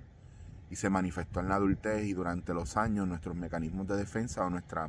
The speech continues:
manera de proteger eso, ¿verdad? Que es algo muy interno, eh, es crear estas partes que son más directivas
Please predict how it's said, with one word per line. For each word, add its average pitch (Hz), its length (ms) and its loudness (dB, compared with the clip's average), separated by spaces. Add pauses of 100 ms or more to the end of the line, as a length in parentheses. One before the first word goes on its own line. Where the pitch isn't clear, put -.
(140)
manera 82 380 0
de 98 120 2
proteger 101 600 -2 (540)
eso, 104 420 2 (180)
¿verdad? 92 360 2
Que 90 120 0
es 82 80 2
algo 87 200 4
muy 101 200 6
interno, 107 580 2 (1600)
eh, 95 560 6
es 95 160 0
crear 117 400 8
estas 120 280 0
partes 117 500 6
que - 160 -2
son 95 260 2
más 104 760 6 (1080)
directivas 101 920 6